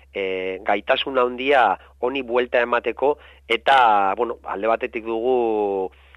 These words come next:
ba, arlo ekonomikoan eman beharreko pausuak, igual, e, orain ez epe laburrera, baina bai epe, epe ertainera, eta da,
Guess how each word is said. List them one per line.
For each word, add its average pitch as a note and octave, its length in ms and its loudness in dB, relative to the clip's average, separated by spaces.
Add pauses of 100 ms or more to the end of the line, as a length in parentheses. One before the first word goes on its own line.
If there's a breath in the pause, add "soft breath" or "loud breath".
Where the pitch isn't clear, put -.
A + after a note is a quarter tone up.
(160 soft breath)
ba, G2 600 0
arlo C3+ 360 2
ekonomikoan B2+ 720 -2
eman B2 220 -2
beharreko C3 420 0 (800 soft breath)
pausuak, C3 640 0
igual, A#2+ 540 0
e, F2+ 240 -6
orain B2+ 520 -4
ez B2 220 -8
epe B2+ 220 0
laburrera, B2 420 2
baina F#2 240 -4
bai A#2+ 300 0
epe, A2+ 400 -2 (200 soft breath)
epe A#2+ 200 -2
ertainera, A#2+ 560 0 (320 loud breath)
eta G2 180 -2
da, A2+ 140 6